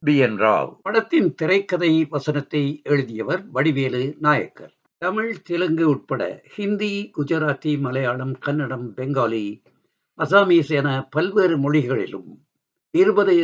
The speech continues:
தடவைகள் மட்டில் தயாரிக்கப்பட்ட கதைதான் இந்த பிரகலாதன் கதை. தமிழில் முதன் முதலாக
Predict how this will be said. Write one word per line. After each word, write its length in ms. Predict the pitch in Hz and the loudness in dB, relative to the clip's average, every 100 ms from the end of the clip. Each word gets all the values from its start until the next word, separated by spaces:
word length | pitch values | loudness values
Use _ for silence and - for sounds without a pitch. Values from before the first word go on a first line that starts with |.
| - | 0
தடவைகள் 540 | 151 156 135 - 120 | -2 -2 -2 -4 -6
மட்டில் 440 | 113 120 165 147 | -6 -8 -6 -6
தயாரிக்கப்பட்ட 720 | - 131 139 139 123 127 110 107 | -6 -4 -4 -4 -8 -8 -10 -10
கதைதான் 560 | 113 113 120 117 135 139 - _ | -8 -6 -4 -2 -2 -4 -10 _
இந்த 260 | 143 135 123 113 - | -6 -2 0 -2 -4
பிரகலாதன் 640 | 139 143 123 120 113 117 | -4 -2 -2 -4 -8 -8
கதை. 260 | 120 90 78 - _ _ _ _ _ _ _ _ _ _ - | -10 -10 -12 -18 _ _ _ _ _ _ _ _ _ _ 2
தமிழில் 440 | 196 233 220 208 208 | 4 6 6 4 2
முதன் 280 | 139 160 156 | 0 2 4
முதலாக 400 | 135 131 107 | 2 0 -2